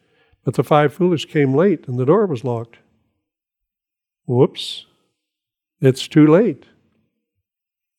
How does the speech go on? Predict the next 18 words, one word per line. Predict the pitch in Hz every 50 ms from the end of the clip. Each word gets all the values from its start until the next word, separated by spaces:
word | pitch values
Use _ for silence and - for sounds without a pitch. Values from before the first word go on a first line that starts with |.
| _
It's | - 117 107 - -
too | - 151 151
late | 160 170 214 180 113
at | 120 113 -
that | 143 151 190 - _
point. | - 120 107 131 - _ _ _ _ _ _ _ _ _ _ _ _ _ _ _ _ _ _ -
We | 131 143
need | 165 170 156
to | 147 131
be | 127 131
wise | 127 120 139 143 151 156 156 135 131
ahead | 131 101 147 151 160
of | 156
time | - - 127 117 110 117 127 - _ _ _ _ _ _ _ _ _ _ _ _ -
and | 123 107
to | - 120
be | 117 131 123 117
ready | 113 120 139 151 151 131 123 120 107 -